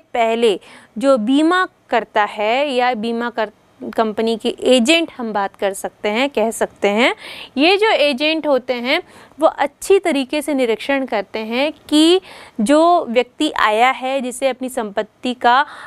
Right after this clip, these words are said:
अग्नि बीमा कराना है उसका चरित्र कैसा है। यदि उसका चरित्र ठीक है तो उस स्थिति में वो क्या करता है, उस व्यक्ति के लिए अग्नि बीमा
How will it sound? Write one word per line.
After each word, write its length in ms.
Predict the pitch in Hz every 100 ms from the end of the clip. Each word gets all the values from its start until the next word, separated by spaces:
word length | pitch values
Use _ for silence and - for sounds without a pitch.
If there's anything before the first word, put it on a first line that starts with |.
| -
अग्नि 440 | 262 254 311 381
बीमा 340 | 330 302 262 247
कराना 400 | 240 226 214 220
है 200 | 220 320
उसका 220 | 392 - 359
चरित्र 460 | - 285 269 240
कैसा 340 | 208 185 - 190
है। 140 | 185 - - - -
यदि 360 | 254 285 311 440
उसका 300 | 440 - 359
चरित्र 500 | - 302 311 330 330 - _
ठीक 400 | - 320 339 -
है 360 | - 254 277 320 - - _
तो 100 | 339
उस 300 | 277 359 427
स्थिति 380 | - 320 254 294
में 140 | 294
वो 140 | 285 285
क्या 180 | 277 269
करता 300 | 269 254 262
है, 240 | 254 330 - - -
उस 220 | 330 330
व्यक्ति 360 | 269 240 _ 269
के 140 | 254
लिए 180 | 247 262
अग्नि 420 | 294 233 208 254
बीमा 380 | 247 226 220 277